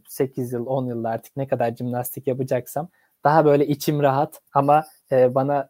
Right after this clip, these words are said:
e, güç verecek bir şekilde sporumu yapmaya devam edebilirim. Olimpiyatta da şöyle söyleyeyim, e, çok heyecanlıydım ama tabii ki elim ayağım birbirine dolanmadı. E, bu bana daha çok güç verdi. Sadece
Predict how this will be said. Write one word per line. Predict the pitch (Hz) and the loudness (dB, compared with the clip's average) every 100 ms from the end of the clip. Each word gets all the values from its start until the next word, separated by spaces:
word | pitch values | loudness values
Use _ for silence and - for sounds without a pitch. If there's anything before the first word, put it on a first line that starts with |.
| - | -2
e, | 127 120 117 | -2 -2 -4
güç | 120 147 147 135 | -4 -4 -2 -4
verecek | 127 143 143 - | -2 -4 -6 -8
bir | |
şekilde | - 120 135 | -10 -6 -6
sporumu | - - 123 127 | -6 -6 -6 -4
yapmaya | 131 123 - 135 | -6 -6 -8 -4
devam | 131 127 127 | -2 -2 -4
edebilirim. | 123 127 127 117 110 180 _ _ _ _ _ - | -6 -6 -8 -8 -10 -12 _ _ _ _ _ 4
Olimpiyatta | 170 185 185 190 190 - 214 | 6 4 4 4 4 0 2
da | 175 185 - 160 | 2 2 -2 -4
şöyle | 180 180 160 | 0 0 0
söyleyeyim, | 160 139 135 170 185 | 0 0 -2 -4 -4
e, | 139 131 131 127 127 127 - | -4 -2 -2 -2 -4 -8 -6
çok | 180 180 | -6 -2
heyecanlıydım | 160 151 147 151 160 170 - 156 _ - | -2 0 -2 -2 -6 -8 -8 -12 _ -8
ama | 143 139 | -6 -6
tabii | 143 135 120 | -6 -8 -10
ki | 120 | -10
elim | 120 120 120 | -8 -8 -8
ayağım | 117 117 | -8 -8
birbirine | 120 120 120 | -10 -8 -8
dolanmadı. | 120 127 120 104 131 202 _ _ _ | -8 -8 -8 -12 -12 -14 _ _ _
E, | 131 117 117 | -6 -6 -6
bu | 127 | -6
bana | 127 147 | -6 -2
daha | 135 | -2
çok | 139 131 - | -4 -8 -8
güç | 131 - | -10 -4
verdi. | 127 107 107 156 247 _ _ _ | -4 -4 -6 -10 -10 _ _ _
Sadece | - 202 202 185 202 202 | 0 4 4 4 4 2